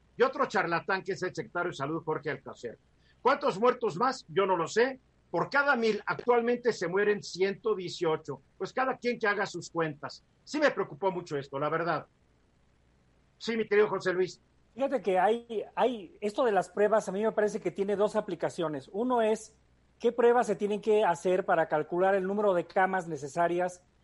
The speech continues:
Speaker 2: para las unidades de, de cuidado intensivo y aquellas que tienen ve-, ventilador? En este caso, me parece que los cálculos de López-Gatell han sido correctos.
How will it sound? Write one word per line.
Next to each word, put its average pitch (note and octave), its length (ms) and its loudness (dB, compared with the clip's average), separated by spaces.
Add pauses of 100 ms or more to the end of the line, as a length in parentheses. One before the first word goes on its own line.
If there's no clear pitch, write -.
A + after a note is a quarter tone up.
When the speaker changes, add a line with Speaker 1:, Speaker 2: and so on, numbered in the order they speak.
(120)
Speaker 2:
para D3+ 160 0
las D3+ 300 0
unidades E3+ 500 0
de, D3+ 440 0
de D3 420 0
cuidado E3+ 240 0
intensivo F3 640 -4
y D3+ 100 -6
aquellas F3 340 -2
que - 80 -10
tienen E3 380 -4
ve-, E3 140 2
ventilador? F3 580 0 (500)
En E3+ 160 -2
este C4 260 -2
caso, A3 340 2
me F#3+ 120 0
parece G3+ 460 2
que F#3+ 100 -2
los D#3+ 200 0
cálculos G3+ 420 0
de E3 60 -2
López-Gatell F#3 580 0
han F#3 100 -2
sido F#3 220 0
correctos. F#3+ 600 -2